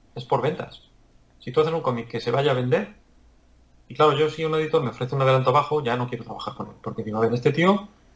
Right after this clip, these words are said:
lo va a publicar porque no le cuesta dinero publicarlo.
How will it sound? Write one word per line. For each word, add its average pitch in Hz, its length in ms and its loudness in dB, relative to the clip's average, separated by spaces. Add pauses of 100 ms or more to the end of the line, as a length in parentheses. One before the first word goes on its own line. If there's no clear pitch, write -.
(800)
lo 120 280 2
va 139 100 8
a 139 60 6
publicar 139 360 4
porque 135 180 -2
no 117 100 -4
le 113 80 -4
cuesta - 220 -10
dinero 107 300 -10
publicarlo. 127 460 0